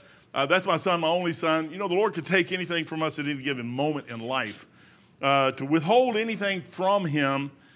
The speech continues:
is really, uh, not a good decision. Uh, so we are, we are, Abraham is, we are either among the thorns or we're among the good ground. Abraham is in the good ground.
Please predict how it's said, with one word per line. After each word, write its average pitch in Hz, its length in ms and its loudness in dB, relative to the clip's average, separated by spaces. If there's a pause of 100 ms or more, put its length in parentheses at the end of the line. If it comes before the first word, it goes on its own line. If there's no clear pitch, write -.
(180)
is 135 220 0
really, 175 420 8
uh, 135 360 4
not 180 180 2
a 175 60 6
good 156 200 6
decision. 120 540 2 (540)
Uh, 131 340 2
so 165 460 4 (360)
we 262 320 4
are, 180 240 4
we 233 240 -2
are, 196 240 2
Abraham 214 520 2
is, 147 300 -2 (640)
we 233 200 0
are 233 140 4
either 214 280 4
among 208 360 2
the 196 80 4
thorns 180 720 4
or 156 140 4
we're 196 380 8
among 170 360 4
the 151 160 2
good 147 220 4
ground. 139 360 2
Abraham 214 480 4
is 156 120 -2
in 170 80 0
the 160 80 2
good 151 200 4
ground. 127 380 0